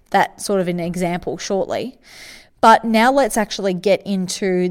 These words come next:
the splits. And again, going back to the framework that I've put together just to make it easier for you guys to start making sense of the numbers. Um, and again, it's not actual standard time.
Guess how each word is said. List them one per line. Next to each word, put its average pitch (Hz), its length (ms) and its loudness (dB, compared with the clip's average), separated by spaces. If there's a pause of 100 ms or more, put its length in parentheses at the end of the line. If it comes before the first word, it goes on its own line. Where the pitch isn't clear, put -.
the 190 100 -2
splits. - 600 0
And 175 180 -6
again, 180 420 -4 (160)
going 185 260 -2
back 175 240 -4
to 190 140 -4
the 170 80 -6
framework 190 560 0
that 185 120 -2
I've 220 200 2
put - 200 -4
together 196 340 -2
just 220 300 -4
to 226 60 -6
make 190 200 -4
it - 80 -2
easier 190 400 -4
for 185 100 -10
you 185 140 -4
guys 180 220 -2
to - 60 -12
start 165 220 -4
making 180 280 -6
sense 180 240 -8
of 160 60 -6
the 160 100 -6
numbers. 269 520 -2 (640)
Um, 185 440 0
and 180 120 -4
again, 202 320 -2
it's - 240 -10
not 180 320 -2
actual 180 400 -4
standard 170 360 -4
time. 190 500 -6